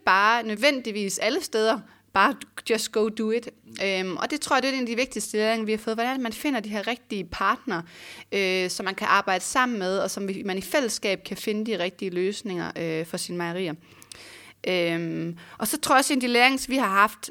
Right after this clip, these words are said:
ud over den, det er, mm, hvordan er det, elmarkedet faktisk fungerer? Fordi, øh,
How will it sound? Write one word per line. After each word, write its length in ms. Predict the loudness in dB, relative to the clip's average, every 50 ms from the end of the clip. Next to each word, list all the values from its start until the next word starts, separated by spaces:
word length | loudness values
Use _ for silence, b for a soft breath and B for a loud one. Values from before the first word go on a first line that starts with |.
| -12 -6 -4
ud 100 | 0 2
over 180 | 4 4 4
den, 280 | 4 2 0 0 -2 -2
det 120 | 0 0
er, 220 | 2 2 2 0 0 -4 B B B B B B B B B B B -12
mm, 460 | -10 -10 -8 -8 -10 -10 -10 -12 -14 -16 _ _ -6
hvordan 200 | -2 0 0 0
er 40 | 0
det, 120 | 0 0
elmarkedet 420 | 0 2 2 2 2 2 0 -2 0
faktisk 240 | 0 0 0 0
fungerer? 280 | -4 -4 -2 -2 -4 -4 -4 -8 -20 _ _ _ _ B B B B B B B B B
Fordi, 400 | -8 -8 -6 -4 -2 -2 -2 -2
øh, 920 | 0 0 2 2 2 2 2 2 2 2 0 0 -2 -4 -6 -8 -8